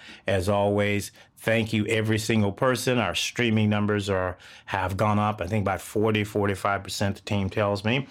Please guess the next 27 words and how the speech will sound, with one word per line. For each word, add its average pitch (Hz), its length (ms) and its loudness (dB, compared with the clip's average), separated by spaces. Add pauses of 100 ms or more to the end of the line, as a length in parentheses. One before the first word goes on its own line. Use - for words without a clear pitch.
(260)
So 127 180 2
we 135 220 4
are 131 220 4
doing 123 520 2
good. 151 480 2 (240)
And 104 360 2
a 101 80 4
lot 117 200 2
of 113 80 0
our 107 120 2
messaging 117 680 2
is 95 160 -2
around 110 640 2 (240)
the 101 180 0
covid 123 680 0 (280)
crisis, 123 760 0 (240)
pandemic, 123 920 2 (280)
protest, 123 960 0 (400)
uh, 98 420 0
life 120 380 2
change, 127 640 2
world 131 580 2
reset, 127 640 0
whatever 117 320 2
you 120 160 0
call 123 340 2
it. 101 160 0